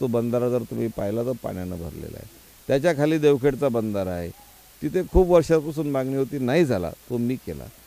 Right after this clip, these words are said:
डिग्रजच्या बंधाऱ्याची वीस वर्षापासून मागणी होती, नाही झाला, तो मी केला. आणि आज या दोन्ही बंधाऱ्यात खडकपूर्णा नदी पात्रानं भरलेली आहे. याच्या व्यतिरिक्त देऊळगाव राज्यातली आमना नदी असेल, सिंदखेड राज्यातली पाताळगंगा नदी असेल, साखरखेड्याकडची भोगावती नदी असेल,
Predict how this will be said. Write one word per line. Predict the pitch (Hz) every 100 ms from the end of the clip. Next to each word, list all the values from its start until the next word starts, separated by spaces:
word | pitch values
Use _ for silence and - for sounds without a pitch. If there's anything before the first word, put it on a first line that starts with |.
| - - 92
डिग्रजच्या | 117 147 160 170 160
बंधाऱ्याची | 151 151 156 147 151
वीस | 127 156 151
वर्षापासून | 151 127 156 147 143 156
मागणी | 135 131 139
होती, | 139 -
नाही | 117 107 143
झाला, | 113 85 80
तो | - - 117
मी | 117 143
केला. | 104 82 78 - - -
आणि | - 117 117
आज | 120
या | 113
दोन्ही | 87 90 104 147
बंधाऱ्यात | 135 120 113 110 110 -
खडकपूर्णा | 101 101 110 104 98
नदी | 98
पात्रानं | 107 87 - 90 87 82
भरलेली | 73 76 76
आहे. | 71 - - - -
याच्या | 127 120 170
व्यतिरिक्त | 170 160 143 156
देऊळगाव | 147 151 156
राज्यातली | 151 143 151
आमना | 143 139 143
नदी | 143 131
असेल, | 139 117 135
सिंदखेड | 123 127 120 135
राज्यातली | 127 131 123
पाताळगंगा | 123 120 113 123 123 123 123
नदी | 120 113 123
असेल, | 120 120 120
साखरखेड्याकडची | - 98 123 107 113 117 120 120 131
भोगावती | 117 107 110 117 110
नदी | 107 98 104
असेल, | 101 147 175